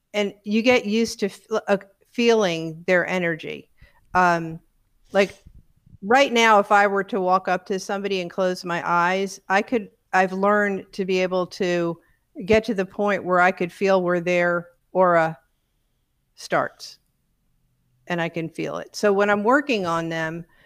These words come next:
whether it's above them or, or on the, or on their body,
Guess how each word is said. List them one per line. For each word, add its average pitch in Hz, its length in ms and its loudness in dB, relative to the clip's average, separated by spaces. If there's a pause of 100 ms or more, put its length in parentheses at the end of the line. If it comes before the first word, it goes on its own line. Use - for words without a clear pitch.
(220)
whether 220 360 6
it's 214 260 2 (200)
above 190 400 4
them 196 420 0
or, 175 240 -4 (140)
or 175 340 0
on 190 300 0
the, 180 160 -4 (100)
or 180 160 4
on 196 120 0
their 185 120 -2
body, 175 800 2